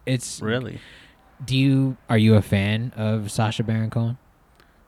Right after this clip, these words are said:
Speaker 2: I haven't really watched any of his shit.
Speaker 1: Oh, he's very smart.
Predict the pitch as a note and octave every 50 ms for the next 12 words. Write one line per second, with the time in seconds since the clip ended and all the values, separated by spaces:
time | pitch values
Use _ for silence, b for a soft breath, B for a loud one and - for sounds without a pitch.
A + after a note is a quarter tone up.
0 | - - G#2+ A2+ A#2 A#2 B2 A#2+ A2 A2+ A2+ A2+ A2+ A2 G#2+ G#2+ G#2+ G#2 - -
1 | A2 A2+ B2 B2+ C3 B2 A#2+ B2+ A#2+ - - - G2+ D#2+ - - - _ _ _
2 | _ - - - F3 E3+ - - D#2 D2+ - _ - A#2 A#2+ A#2+ A#2+ A#2+ A2+ G2+
3 | G2+ - - _ _ _ - F#2+ F2 F2 F2+ F2 F#2 F#2 E2+ D#2+ D#2+ - - E2
4 | D2 C#2+ - _